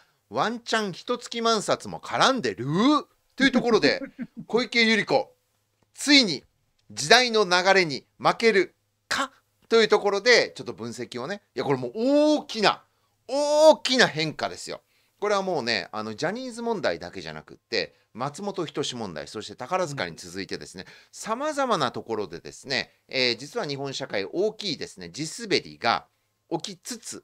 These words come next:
Speaker 1: あります。で、この大きい大変革について、東京大学元教授の安富さんと話をしていきたいなというふうに思います。安富さん、よろしくお願いします。
Speaker 2: はい、どうも。
Speaker 1: えー、まずですね、小池百合子さん、直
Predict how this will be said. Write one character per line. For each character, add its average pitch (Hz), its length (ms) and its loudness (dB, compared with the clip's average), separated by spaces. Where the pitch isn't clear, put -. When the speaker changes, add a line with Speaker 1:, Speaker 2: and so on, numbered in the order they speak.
Speaker 1:
あ 92 100 -8
り 90 140 -12
ま 78 100 -14
す。 - 160 -20
で、 131 120 -2
こ 175 180 -10
の 214 340 -2
大 135 220 -6
き 139 180 -10
い 101 60 -10
大 127 200 -2
変 139 200 -10
革 113 260 -12
に 104 80 -14
つ - 180 -12
い 131 120 -8
て、 170 300 0
東 113 160 -8
京 113 160 -4
大 107 160 -6
学 95 180 -12
元 120 240 -12
教 139 220 -8
授 175 180 -10
の 110 60 -6
安 95 160 -8
富 92 180 -14
さ 92 160 -14
ん 98 60 -18
と 160 180 -2
話 90 360 -12
を 80 100 -12
し - 80 -16
て 90 60 -12
い 85 60 -12
き - 60 -20
た 85 140 -10
い - 20 -12
な 76 140 -16
と 107 100 -16
い 123 60 -12
う 147 40 -14
ふ 160 60 -16
う 185 60 -8
に 139 120 -16
思 - 200 -18
い - 80 -20
ま 143 100 -8
す。 147 100 -18
安 113 160 -12
富 98 160 -16
さ 87 80 -16
ん、 85 80 -14
よ 98 80 -12
ろ 131 60 -12
し - 80 -14
く 160 240 -8
お 95 40 -14
願 110 140 -4
い 107 40 -2
し 117 60 -10
ま 110 300 -2
す。 - 40 -16
Speaker 2:
は - 0 -
い、 - 20 -20
ど 113 80 -20
う - 20 -20
も。 107 60 -20
Speaker 1:
え 127 220 0
ー、 120 40 -6
ま 202 160 -2
ず 240 120 -14
で 151 100 0
す - 160 -12
ね、 95 220 -6
小 226 100 0
池 285 160 -6
百 294 120 -6
合 285 120 -8
子 - 40 -4
さ 107 120 -4
ん、 73 100 -18
直 190 160 -4